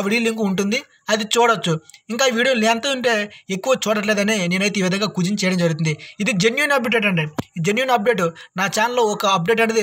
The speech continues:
వచ్చిందంటే మీకు ఎంతో కొంత న్యాయం జరగాలనే అప్డేట్తో వీడియో చేస్తున్నాను. మీకు ఇంకా వైఎస్ఆర్ పెళ్లి కానుకకు సంబంధించినటువంటి ఏ, ఎలా రిజిస్ట్రేషన్ చేసుకోవాలి, ఎంత అమౌంట్ వేస్తారు, ఎవరెవరికి ఎలా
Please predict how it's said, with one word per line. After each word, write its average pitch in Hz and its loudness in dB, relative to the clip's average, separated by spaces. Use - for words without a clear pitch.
వచ్చిందంటే 196 0
మీకు 180 0
ఎంతో 185 -2
కొంత 185 0
న్యాయం 180 0
జరగాలనే 180 0
అప్డేట్తో 180 0
వీడియో 190 -4
చేస్తున్నాను. 185 0
మీకు 233 0
ఇంకా 262 4
వైఎస్ఆర్ 233 2
పెళ్లి 220 0
కానుకకు 220 -2
సంబంధించినటువంటి 202 0
ఏ, - -4
ఎలా 196 0
రిజిస్ట్రేషన్ 208 -2
చేసుకోవాలి, 208 -2
ఎంత 185 -2
అమౌంట్ 214 -2
వేస్తారు, 196 -2
ఎవరెవరికి 208 -2
ఎలా 190 2